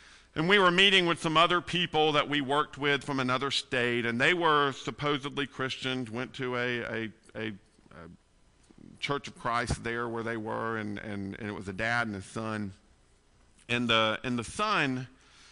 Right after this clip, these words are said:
uh, we were sitting there in the hotel lobby, kinda all getting there so that we could go out to dinner. And we're sitting there, and the son's having a coffee or something, and, and he goes, "Hey, Dad, look over there." And there's a woman.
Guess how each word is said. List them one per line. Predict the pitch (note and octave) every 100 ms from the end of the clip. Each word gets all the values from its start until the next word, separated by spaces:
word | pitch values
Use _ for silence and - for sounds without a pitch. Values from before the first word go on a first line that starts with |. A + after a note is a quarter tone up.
| - - -
uh, |
we | G#2+ E3
were | D3+
sitting | E3+ D#3 D3
there | C3 C3+ C3+
in | B2+
the | A2
hotel | C#3 C3+ C#3+ A#2+
lobby, | A#2 A#2 A#2+ B2+ A#2 A2+ -
kinda | A#2+ A2+
all | A2+ A#2+ A2+
getting | A#2+ A#2+ A#2
there | A2 A#2 A#2
so | A2+
that | G#2
we | G2
could | G#2+ G#2
go | A2+
out | A2+ -
to | G#2
dinner. | G2+ G#2+ A2 G#2 - - - _
And | -
we're | B2
sitting | C3+ B2+ B2
there, | A2 A2
and | A2
the | G#2
son's | C3+ C3 A#2+
having | A#2 A2+ G2
a |
coffee | - G2+ G2 - G2
or | F#2+
something, | - G2 F2 G2
and, | G2 G#2 - _ - _ _
and | -
he | A2
goes, | G#2+ F#2+ E2+ _ _ -
"Hey, | G2
Dad, | C#3 - - - _ _ _ _ _ _ _
look | A2+ A2
over | A2+ F#2+
there." | G2+ F2 - _ _ _ _ _ _ _ _ _ _ _ _ _ _ _ _ _ _ _ _ _ _ -
And | G#2
there's | G2
a | G2
woman. | D#3 C#3+ E2